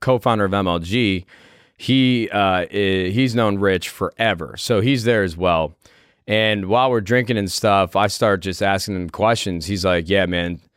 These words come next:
it's gonna be a pretty rough couple days. Like, just know this wasn't your fault.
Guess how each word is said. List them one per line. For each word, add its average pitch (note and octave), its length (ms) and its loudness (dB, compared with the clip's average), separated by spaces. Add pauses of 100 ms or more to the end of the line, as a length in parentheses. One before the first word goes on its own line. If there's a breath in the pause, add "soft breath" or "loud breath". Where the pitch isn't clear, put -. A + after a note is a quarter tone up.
(200)
it's - 100 -14
gonna B2 160 0
be A#2 120 4
a G2+ 40 2
pretty G#2+ 260 -2
rough G2+ 320 0
couple F#2 280 0
days. F2 400 0
Like, E2 240 -6 (140)
just - 220 -2
know G#2+ 220 2
this F#2+ 180 -4
wasn't F#2+ 300 0
your E2+ 120 -6
fault. F#2 520 0